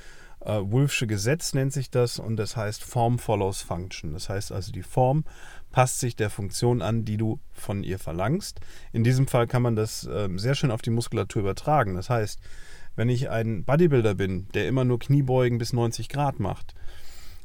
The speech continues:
ähm, dann werde ich natürlich nicht unbedingt durch das Krafttraining beweglicher.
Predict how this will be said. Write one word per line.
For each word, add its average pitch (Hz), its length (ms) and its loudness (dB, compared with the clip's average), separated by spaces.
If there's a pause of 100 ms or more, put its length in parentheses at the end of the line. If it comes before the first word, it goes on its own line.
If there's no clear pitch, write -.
(200)
ähm, 104 300 2
dann 120 400 2
werde 123 220 4
ich - 100 -2
natürlich 143 560 0
nicht 139 320 0
unbedingt 131 800 0
durch 120 380 2
das 135 200 -2
Krafttraining 135 540 2
beweglicher. 117 680 0